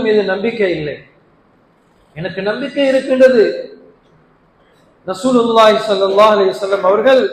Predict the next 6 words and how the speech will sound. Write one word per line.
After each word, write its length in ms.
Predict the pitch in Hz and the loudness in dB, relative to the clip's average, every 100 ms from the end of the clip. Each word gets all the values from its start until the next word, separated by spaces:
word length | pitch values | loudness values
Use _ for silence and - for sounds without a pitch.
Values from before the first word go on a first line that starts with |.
| - - _ _ _ _ _ 185 | -10 -20 _ _ _ _ _ -12
சொல்லியிருக்கின்றார்கள், 880 | 190 214 202 202 185 180 170 156 - - _ _ _ _ _ _ _ _ | -2 0 0 -2 -2 0 0 -4 -6 -14 _ _ _ _ _ _ _ _
"யார் 340 | 160 190 202 180 | 0 2 4 2
தினந்தோறும் 680 | 165 196 214 220 247 254 - - - - - | -2 -4 0 4 6 6 4 -4 -10 -14 -14
இரவிலே 500 | 170 220 254 254 220 175 - - - 254 - _ _ | -4 2 4 4 4 0 -6 -16 -20 -20 -20 _ _
சூரத்துல் 540 | 247 262 254 262 254 220 | -2 0 2 2 0 0
வாக்கியா 460 | 208 240 - 247 | 0 0 -2 0